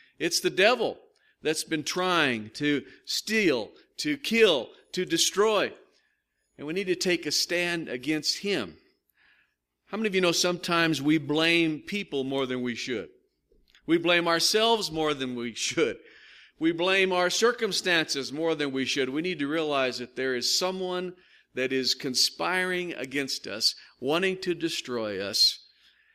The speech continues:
Jesus revealed him as the adversary of God, Satan, the fallen angel, Lucifer. And every believer needs to know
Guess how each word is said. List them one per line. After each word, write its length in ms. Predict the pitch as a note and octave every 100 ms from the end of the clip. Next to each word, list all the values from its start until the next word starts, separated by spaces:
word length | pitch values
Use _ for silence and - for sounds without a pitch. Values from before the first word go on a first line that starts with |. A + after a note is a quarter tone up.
| _ _ _ _
Jesus 720 | - F3 E3 D#3 D3+ - - -
revealed 640 | C#3 C#3 C3 F3 F#3+ F#3
him 340 | - F#2+ D#2+ - _ _ _ _ _ _ _ _ _ _
as 580 | A#2 A#2 A2+ G2 - - _
the 220 | A2+ A2+
adversary 720 | A2 C#3 D#3 D#3 - D3 C#3+ B2
of 200 | A2+ A2
God, 420 | A2+ G2 E2 D2 - - _
Satan, 540 | - - D#3 D3+ G2+ E2 _ _ _ _ _ _ _ _ _
the 60 | A#2
fallen 500 | - D3+ E3 D3+ C#3
angel, 640 | D3+ D#3+ E3 B2 A#2 G2+ G2 _ _
Lucifer. 720 | B2 E3+ F#3 - B2 G#2 F2 - _ _ _ _ _ _ - _ _ _ _ _ -
And 140 | B2 -
every 340 | E3+ G#3 A3+ A3+
believer 500 | G#3+ G#3+ F#3+ C#3 C3+
needs 280 | D3 D3 -
to 100 | C3+
know 480 | C#3 B2+ A2 G2+